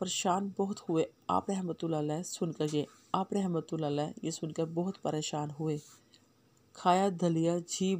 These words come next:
भर उस कर ने, उसने जी भर कर दलिया खाया। ये तो स्टूडेंट आपका पेज नंबर वन ज़ीरो नाइन। एक दिरहम खर्च है हुआ, इस पर सिर्फ, इस पर सिर्फ एक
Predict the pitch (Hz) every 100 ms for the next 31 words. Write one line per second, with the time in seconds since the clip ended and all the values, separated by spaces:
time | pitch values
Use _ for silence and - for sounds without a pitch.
0 | 165 165 151 - - _ - - _ _
1 | - 185 - 180 160 160 151 - - -
2 | _ 185 - 202 170 196 185 165 170 165
3 | 147 151 147 160 160 190 - _ _ -
4 | 170 175 170 170 - 151 147 151 - 165
5 | 151 151 147 156 156 156 156 151 160 202
6 | - - - - _ - - - - -
7 | - - _ - - 113 - - - -
8 | - - - - _ - 185 190 - 190
9 | 196 196 190 185 180 - 185 180 180 160
10 | 165 - - - 180 - 180 170 170 -
11 | - - - - - - 214 220 - -
12 | 185 180